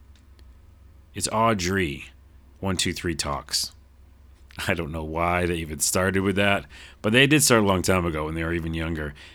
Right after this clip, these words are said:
and now they're older a bit, and one girl runs around and just screams, kinda like sing screams, and the other girl just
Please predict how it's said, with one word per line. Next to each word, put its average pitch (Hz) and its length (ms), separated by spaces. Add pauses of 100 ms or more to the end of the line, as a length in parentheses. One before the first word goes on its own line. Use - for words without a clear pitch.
and 87 160
now 87 160
they're 85 180
older 92 400 (240)
a 82 80
bit, 101 460 (440)
and 95 220
one 117 220
girl 113 180
runs 104 300
around 95 300
and 85 80
just 85 200
screams, 92 720 (160)
kinda 90 240
like 85 220 (480)
sing 90 340
screams, 82 640 (460)
and 92 80
the 92 40
other 90 120
girl 85 180
just 82 240